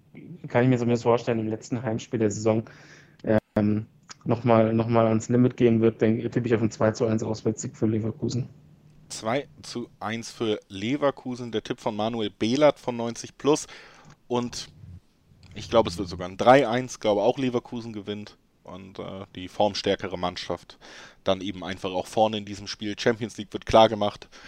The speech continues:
Speaker 2: Könnten auch gute Nachrichten für Freiburg sein, für die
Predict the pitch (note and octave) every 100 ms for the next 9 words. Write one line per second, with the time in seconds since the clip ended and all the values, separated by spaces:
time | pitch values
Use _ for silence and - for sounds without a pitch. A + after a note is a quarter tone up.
0 | - - - D3+ F3+ D#3 - D#3 C3+ C3
1 | C3 - A#2+ - - C3 G#2+ - G#2 G#2+
2 | - G2 G#2 G#2